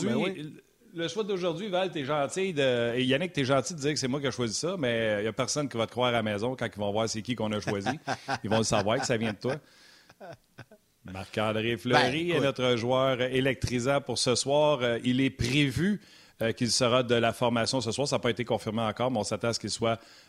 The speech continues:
Speaker 1: euh, de garde. Je pense pas que Marc-André Fleury veut prendre congé quand ça vient le temps de jouer contre le Canadien de Montréal. Donc, on va suivre ses exploits ce soir alors que le Canadien visitera les Blackhawks à Chicago.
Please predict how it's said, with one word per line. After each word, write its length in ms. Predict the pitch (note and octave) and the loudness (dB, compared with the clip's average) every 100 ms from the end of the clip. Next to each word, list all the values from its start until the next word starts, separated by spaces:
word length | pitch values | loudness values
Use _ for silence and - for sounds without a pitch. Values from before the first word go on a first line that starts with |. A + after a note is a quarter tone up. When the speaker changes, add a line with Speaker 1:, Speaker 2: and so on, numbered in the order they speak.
| - | -6
Speaker 1:
euh, 160 | G#2 G2+ | -4 -2
de 160 | G#2 | 0
garde. 240 | G#2 A#2 A#2+ | 2 2 0
Je 60 | |
pense 200 | - D3 | 0 0
pas 140 | - D#3+ | 0 -4
que 60 | |
Marc-André 340 | A#2+ A2+ A2 G#2+ | -4 -2 -2 -2
Fleury 320 | G#2+ G#2 A#2 | -2 -2 0
veut 140 | G#2+ | -2
prendre 200 | G#2 G#2 | -2 -4
congé 300 | G2+ G2+ G#2+ | -2 -4 -4
quand 140 | G#2+ G#2 | -6 -6
ça 160 | - | -6
vient 140 | G2+ G2+ | -6 -6
le 60 | F#2+ | -4
temps 140 | G#2+ | -2
de 100 | G2+ | -2
jouer 160 | G2 G#2 | -4 -6
contre 180 | G2+ F#2+ | -6 -6
le 60 | |
Canadien 320 | G2 G2+ G2 | -6 -6 -4
de 60 | G2+ | -4
Montréal. 240 | G2 G#2+ | -2 -2
Donc, 180 | A#2 A2+ | 0 0
on 60 | A2+ | 2
va 140 | A2 | 2
suivre 300 | G#2 C3 A2+ | 2 2 2
ses 260 | G#2+ D#3 C3+ | 2 2 0
exploits 320 | B2 - C3+ | 0 0 0
ce 160 | - A#2+ | 2 0
soir 240 | - A#2+ | 2 2
alors 180 | A2 A2 | 2 2
que 80 | A2+ | 0
le 60 | |
Canadien 300 | G#2 A2 G#2+ | 0 0 0
visitera 340 | A#2 G#2 - A#2 | 0 -2 0 0
les 80 | G2 | 0
Blackhawks 500 | G2+ G2 A#2 A2 - | -2 -2 -2 -4 -4
à 160 | B2 A#2+ | -4 -4
Chicago. 420 | - - F2 E2 | -8 -8 -10 -12